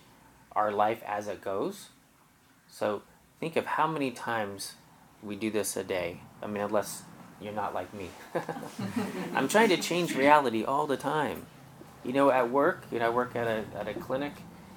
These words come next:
and so patients are late all the time. This is, this is what happens. This is reality, right? Do I want them to be on time? All the time. <laughs> Even though, even though real-, I,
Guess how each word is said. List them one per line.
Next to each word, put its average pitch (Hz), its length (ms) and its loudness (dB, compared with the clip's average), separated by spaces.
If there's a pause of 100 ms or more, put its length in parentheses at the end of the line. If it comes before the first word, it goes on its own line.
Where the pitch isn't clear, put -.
(160)
and 120 180 -4
so 131 140 0
patients 151 500 -2
are 131 60 -4
late 151 320 0
all 110 180 2
the 107 120 -2
time. 95 320 -6 (680)
This 254 180 2
is, 233 260 -2 (520)
this - 160 -2
is 214 160 0
what 214 140 6
happens. 107 800 -2 (580)
This - 140 -8
is 160 180 -6
reality, 147 640 -2
right? 147 220 -8 (680)
Do 139 120 0
I 139 40 2
want 147 200 2
them 156 120 -6
to 147 80 -6
be 156 140 -8
on 151 180 -6
time? 175 340 -6 (1600)
All 92 200 2
the 113 80 -2
time. 208 440 2 (260)
<laughs> - 280 0
Even 160 340 6
though, 180 260 4 (380)
even 160 280 0
though 160 140 2
real-, 160 300 6
I, 151 140 6